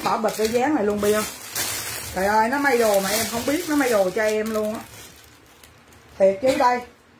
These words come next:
Đó, nó may đồ cho em mà em chưa mặc luôn. Vậy mà kêu đám cưới em không có đồ em mặc mấy chị.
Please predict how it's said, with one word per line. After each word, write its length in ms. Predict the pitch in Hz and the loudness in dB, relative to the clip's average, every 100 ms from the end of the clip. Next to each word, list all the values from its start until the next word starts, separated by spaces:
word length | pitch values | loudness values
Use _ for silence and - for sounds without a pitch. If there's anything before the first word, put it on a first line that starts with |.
| _ _ | _ _
Đó, 200 | 196 254 | -6 -4
nó 80 | 320 | -2
may 160 | 320 294 | -2 0
đồ 220 | 214 202 | 2 2
cho 60 | 233 | 0
em 180 | 240 233 | 0 0
mà 80 | 208 | -4
em 140 | 226 | -4
chưa 180 | 247 240 | 0 0
mặc 260 | 220 - | 0 -4
luôn. 160 | 240 233 220 - - - | -2 -2 -2 -18 -20 -6
Vậy 140 | 196 226 | -4 -2
mà 140 | 220 | -2
kêu 100 | 247 | -2
đám 260 | 254 262 294 | 2 2 2
cưới 200 | 302 349 | 2 4
em 160 | 285 269 | 2 0
không 140 | 269 | -2
có 120 | 277 | -2
đồ 200 | 277 233 | 2 2
em 160 | 208 233 | 0 -4
mặc 100 | 214 - | -8 -10
mấy 100 | 233 | -8
chị. 280 | 220 185 | -6 -8